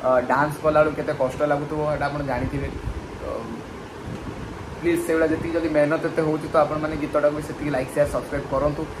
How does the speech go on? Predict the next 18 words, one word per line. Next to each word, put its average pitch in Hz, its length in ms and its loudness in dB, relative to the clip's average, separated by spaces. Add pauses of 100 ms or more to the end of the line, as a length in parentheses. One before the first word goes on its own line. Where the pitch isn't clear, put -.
(140)
ଯେମିତି 135 180 2
ଆହୁରି 135 220 4
ଇଣ୍ଟରେଷ୍ଟ 151 340 0
ବଢ଼ିବ, 160 260 6
ଆଉ 151 140 8
ଆହୁରି 151 200 4
ଆଗକୁ 139 280 4
ଆଗକୁ 151 240 4
ଆହୁରି 147 200 2
ଏମିତି 143 180 -4
ଭଲ 135 160 -2
ଭଲ 139 180 2
ମ୍ୟୁଜିକ୍ 131 300 -2
ଭିଡ଼ିଓ 135 200 -2
ଆଣେ 127 200 -2 (480)
ଆପଣମାନଙ୍କୁ 127 460 -2
ଏଣ୍ଟରଟେନ୍ 131 380 -2
କରାଏ। 101 220 -4